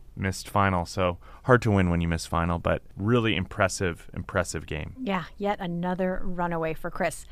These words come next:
Speaker 1: I also, uh, would love to point out in this game, uh, you know, I, I spoke about Ben's strength. Ben ran the Let's Play quarters category, but Chris, of course, also ran another category, history on the double.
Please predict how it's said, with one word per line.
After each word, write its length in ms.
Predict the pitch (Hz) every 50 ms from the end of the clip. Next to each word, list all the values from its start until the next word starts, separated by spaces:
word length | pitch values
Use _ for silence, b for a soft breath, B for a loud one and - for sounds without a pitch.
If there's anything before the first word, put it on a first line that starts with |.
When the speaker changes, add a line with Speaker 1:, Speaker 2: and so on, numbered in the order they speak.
| B B
Speaker 1:
I 120 | - 123 139
also, 480 | 147 165 156 - 165 139 127 123 - -
uh, 220 | - 117 110 107 107
would 140 | 110 107 101
love 220 | 104 107 104 92
to 100 | - 107
point 320 | - - - 110 104 101 98
out 220 | 95 98 98 -
in 160 | 98 98 95
this 180 | 98 98 98 -
game, 380 | - 107 98 95 92 92 90 - b b b b b b b -
uh, 60 | 101
you 80 | 104 101
know, 80 | 98
I, 120 | 92 95 -
I 100 | - -
spoke 380 | 95 - - - 107 101 95 -
about 260 | 101 95 90 90 - - - -
Ben's 300 | - 95 95 92 95 92
strength. 420 | - - - 113 107 98 92 - -
Ben 180 | 113 135 165 143
ran 640 | 101 90 95 104 117 120 107 90 82 80 80 82 - - - - -
the 80 | 92
Let's 260 | 92 95 98 98 -
Play 220 | - - 101 92 85
quarters 420 | - - 104 101 95 95 90 -
category, 460 | - - 87 85 87 82 90 85 87
but 200 | 82 - 90 -
Chris, 360 | - - - 156 151 147 - -
of 120 | 98 -
course, 280 | - 107 98 95 92 -
also 240 | 87 95 95 104
ran 320 | 98 90 92 90 90 90 90
another 240 | 90 90 82 87 82
category, 520 | - 92 87 87 85 92 87 87 87 87 b b b b
history 460 | b - 117 104 - - 110 101 98 -
on 240 | - 98 92 90 90
the 100 | 87 85
double. 560 | 82 82 - 98 101 104 95 87 85 82